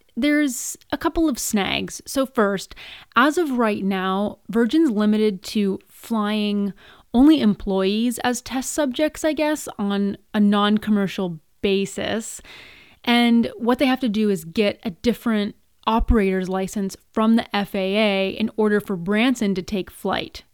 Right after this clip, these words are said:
So thus, the race is kind of on to get that in place.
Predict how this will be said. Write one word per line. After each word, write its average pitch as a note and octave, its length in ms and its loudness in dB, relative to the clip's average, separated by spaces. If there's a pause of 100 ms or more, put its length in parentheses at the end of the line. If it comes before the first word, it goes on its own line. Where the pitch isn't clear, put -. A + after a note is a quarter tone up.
(140)
So F#3+ 640 -2 (180)
thus, D#4 600 -2 (260)
the A#3+ 120 -2
race A3 380 0
is G3 140 -6
kind G#3 260 -2
of F#3+ 80 0
on G3 380 -2
to - 160 -8
get - 420 -6
that F3+ 340 -6
in G3 200 -4
place. - 520 -6